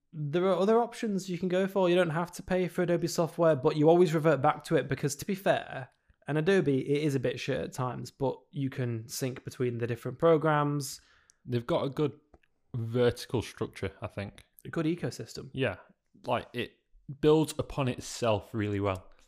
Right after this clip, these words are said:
Speaker 1: Hmm.
Speaker 2: But each program, for the most part, you can also go out and buy individually.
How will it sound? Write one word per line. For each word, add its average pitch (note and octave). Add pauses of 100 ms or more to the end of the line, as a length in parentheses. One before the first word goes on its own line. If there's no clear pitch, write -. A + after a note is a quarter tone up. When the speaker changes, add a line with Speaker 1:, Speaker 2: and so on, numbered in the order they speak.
(120)
Speaker 1:
Hmm. A#2+ (280)
Speaker 2:
But A#2+
each B2+
program, A#2+ (420)
for C3
the A2
most A2
part, A#2
you A#2+
can A#2+
also A2+
go G#2+
out A2
and G#2
buy G#2
individually. G2